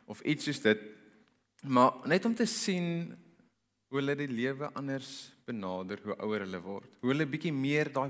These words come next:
boundaries begin push. Ons begin dit nou tans beleef met, met ons dogtertjie en ons dogtertjie,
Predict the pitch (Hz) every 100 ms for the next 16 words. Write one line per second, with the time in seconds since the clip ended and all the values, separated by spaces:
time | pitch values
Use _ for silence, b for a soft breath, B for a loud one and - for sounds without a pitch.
0 | 113 - 120 127 131 127 127 - 117 -
1 | 131 120 117 B B B B - 131 -
2 | - - - - - - _ _ _ 117
3 | 110 117 135 131 120 123 - 147 143 -
4 | 117 104 104 104 101 98 - B B B
5 | 107 98 107 - 107 - 143 160 123 120
6 | 120 135 - 156 - 156